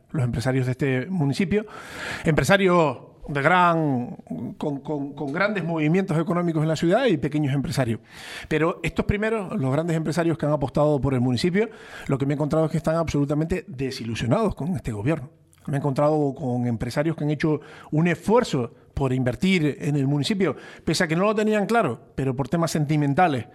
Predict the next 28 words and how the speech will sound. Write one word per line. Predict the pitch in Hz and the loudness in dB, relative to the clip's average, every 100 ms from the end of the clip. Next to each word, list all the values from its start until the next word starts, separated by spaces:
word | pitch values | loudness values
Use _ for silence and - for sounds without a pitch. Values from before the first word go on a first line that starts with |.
| - - | -20 -14
l-, | - 123 135 - | -6 -2 -2 0
han | 151 | 0
metido | 156 156 151 | 2 2 2
mucho | 151 151 | 2 2
dinero | 143 151 143 | 2 2 2
en | |
el | 135 | 2
municipio | 139 135 156 180 - - - - | 2 2 2 0 -2 -10 -14 -4
y | 143 | -2
que | 151 139 131 123 | 2 2 2 0
se | - | 0
les | 135 | 0
trata | 113 147 160 190 175 | 0 0 4 4 4
como | 135 135 | 2 0
si | 117 | 0
fueran | 139 147 147 | 2 2 2
escoria. | - 220 139 - - - - - - | 2 2 2 -2 -10 -20 -20 -16 -12
Eh, | |
como | 180 139 | -4 -2
si | 131 | 0
fuera | 175 | 0
escoria | 233 247 185 | 2 2 2
directamente, | 147 151 156 160 127 | 2 0 0 0 0
¿eh? | 156 | 0
Y | 139 | 0
son | 170 | 0
palabras | 160 170 175 196 196 | 2 4 4 2 0
textuales | 143 - 160 165 214 | -4 0 2 2 2